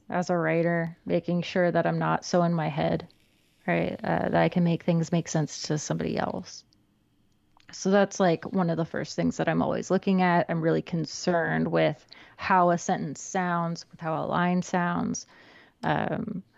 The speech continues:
so I get really hung up on these things in the first draft. And if I think it's worth a shit, I will come back to it. Um, depending on, you know, what's going on in my world, I might come back to it as early as, like,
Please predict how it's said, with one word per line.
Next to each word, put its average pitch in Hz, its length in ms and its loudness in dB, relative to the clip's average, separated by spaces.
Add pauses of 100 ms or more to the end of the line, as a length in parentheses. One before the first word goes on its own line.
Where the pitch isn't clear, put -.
(880)
so 233 160 6
I 220 200 4
get 220 160 2
really 202 240 0
hung 180 200 -8
up 160 200 -10
on 156 160 -6
these 151 200 -10
things 147 240 -8
in 156 120 -4
the 156 100 -2
first - 380 -6
draft. - 680 -4
And 185 460 2
if 185 200 4
I 185 140 4
think 190 180 0
it's 185 280 -2
worth 180 500 2
a 185 80 0
shit, 180 500 -2 (200)
I 175 160 4
will 180 180 0
come 185 240 -2
back 165 280 -2
to - 120 -8
it. - 240 -8 (380)
Um, 170 680 0 (300)
depending 185 420 2
on, 175 560 4 (220)
you 185 160 2
know, 170 160 4
what's 165 320 0
going 180 320 4
on 180 180 4
in 180 100 2
my 175 160 2
world, 175 440 0
I 185 100 2
might 185 260 2
come 185 220 -4
back 160 280 -6
to 180 160 -2
it 170 360 0
as 180 200 0
early 170 400 2
as, 156 360 0
like, - 300 -2